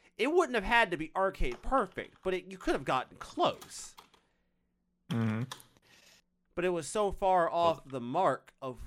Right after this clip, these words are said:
Speaker 1: what would have been expected or what people might have expected from
Speaker 2: Mm-hmm.
Speaker 1: uh, an arcade, uh,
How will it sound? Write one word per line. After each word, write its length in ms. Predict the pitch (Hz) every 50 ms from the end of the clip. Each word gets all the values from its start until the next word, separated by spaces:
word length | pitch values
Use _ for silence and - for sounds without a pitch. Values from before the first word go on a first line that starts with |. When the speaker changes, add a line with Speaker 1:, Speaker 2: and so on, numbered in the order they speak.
| -
Speaker 1:
what 360 | 123 131 135 127 120 110 92 - _ _ _ _ _ _ _ _ _ _ _ _ _ _ _ _ _ _ _ _ _ _ _ _ _ _ _ _ _ _
would 160 | 123 131 156 156
have 180 | 147 - -
been 100 | 151 127
expected 920 | 120 - - - - - - 175 156 147 - - - 135 123 120 107 113 - -
or 180 | 117 117 113 113
what 100 | 113 -
people 300 | 127 139 135 135 113 101
might 220 | 107 113 127 123
have 100 | 110 92
expected 640 | - - - - - 107 92 - _ _ - 85 - - -
from 380 | - 95 87 85 78 76 80 80 101 _ _ _ _ _ _ _ _ _ _ -
Speaker 2:
Mm-hmm. 100 | - 135 120 117 - 127 - _ _ _ - - - - - 92
Speaker 1:
uh, 440 | 90 90 85 82 80 78 78 78 73 - _ _ _ _ -
an 100 | 98 98
arcade, 560 | 95 95 - - - 95 92 90 87 85 - - 87
uh, 280 | 90 85 76 71 -